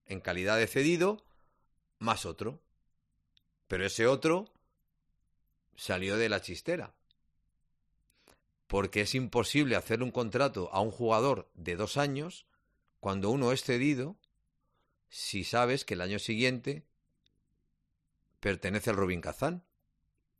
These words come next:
Que yo recuerde, se dijo. En aquel momento, claro, que habría que ver el, las imágenes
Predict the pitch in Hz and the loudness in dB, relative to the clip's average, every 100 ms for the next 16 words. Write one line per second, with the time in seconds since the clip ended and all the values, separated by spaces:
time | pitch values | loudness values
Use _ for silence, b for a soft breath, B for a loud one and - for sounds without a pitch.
0 | _ _ _ _ _ _ _ _ _ _ | _ _ _ _ _ _ _ _ _ _
1 | _ - 92 113 139 - 143 160 147 156 | _ -4 0 2 2 2 4 6 4 2
2 | 107 110 117 - 71 _ _ _ _ _ | 2 2 0 -8 -14 _ _ _ _ _
3 | _ _ _ _ _ _ - 78 82 113 | _ _ _ _ _ _ -20 -18 -12 -8
4 | 135 139 135 131 127 117 101 - 123 104 | -6 -6 -4 -2 -2 -4 -12 -8 -6 -2
5 | 120 113 - b b b b 104 117 120 | 0 0 -2 b b b b -2 0 2
6 | 127 127 120 - _ b b b b - | 4 4 2 -2 _ b b b b -20
7 | - 104 107 107 104 95 92 73 - - | -12 -10 -8 -8 -10 -10 -14 -16 -20 -20
8 | - _ _ _ - - _ _ _ 107 | -20 _ _ _ -20 -20 _ _ _ -6
9 | 95 - 110 131 147 147 143 147 147 143 | -4 -2 2 4 4 4 2 4 2 0
10 | - | -4